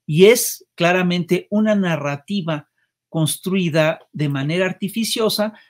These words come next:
Se ve que hicieron encuestas, que vieron que la gente dice, "No, este, no queremos ya un gobierno de derecha, ya no queremos, este, estas lógicas". Entonces, eh, resulta que Santiago Krill es un panista de izquierda,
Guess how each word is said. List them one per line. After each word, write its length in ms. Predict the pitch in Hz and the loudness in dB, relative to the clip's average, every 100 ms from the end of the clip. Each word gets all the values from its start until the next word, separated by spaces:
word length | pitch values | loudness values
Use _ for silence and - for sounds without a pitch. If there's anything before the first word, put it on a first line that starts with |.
| _ | _
Se 220 | - 170 | -4 0
ve 180 | 160 202 | 0 0
que 100 | 208 | 0
hicieron 400 | 185 175 170 180 | 0 0 0 0
encuestas, 640 | 196 202 269 277 - 233 - | -4 -2 -2 0 -2 -4 -4
que 100 | 165 | -4
vieron 200 | 165 156 | -4 -4
que 120 | 160 | -4
la 120 | 143 | -4
gente 260 | 160 156 165 | -4 -4 -4
dice, 200 | 151 180 | -4 -6
"No, 400 | 220 233 220 202 | -6 -2 0 0
este, 440 | 156 - 160 147 - - - | -2 -6 -6 -6 -12 -16 -2
no 240 | 160 185 | 0 2
queremos 480 | 180 160 165 156 120 | 0 -2 0 -2 -2
ya 240 | 151 151 | -2 0
un 180 | 170 156 | 0 0
gobierno 600 | 143 135 147 147 139 135 | 0 0 0 -2 -2 -4
de 120 | 135 | -4
derecha, 580 | 143 208 302 294 - 220 | -2 -2 0 -2 -2 -2
ya 200 | 202 160 | 0 0
no 160 | 160 151 | 0 -4
queremos, 580 | 147 151 151 147 123 - - - _ | -4 -2 -2 -4 -6 -14 -20 -20 _
este, 580 | 156 139 - 151 139 143 | -10 -8 -4 -2 -2 -4
estas 240 | 160 175 | -6 -4
lógicas". 260 | 170 220 220 | -2 -2 -2
Entonces, 420 | 156 208 202 220 | 0 0 0 -4
eh, 140 | 196 - _ | -6 -12 _
resulta 480 | 143 147 185 180 180 | -8 -6 -4 -4 -4
que 80 | - | -4
Santiago 520 | 180 131 147 151 - | -6 -4 -2 -4 -6
Krill 260 | - 160 160 | -4 -2 -2
es 140 | 143 | -4
un 120 | 151 | -6
panista 440 | 135 135 143 - 147 | -6 -6 -6 -6 -6
de 80 | 151 | -6
izquierda, 720 | - - 208 202 190 180 | -8 -4 2 2 2 0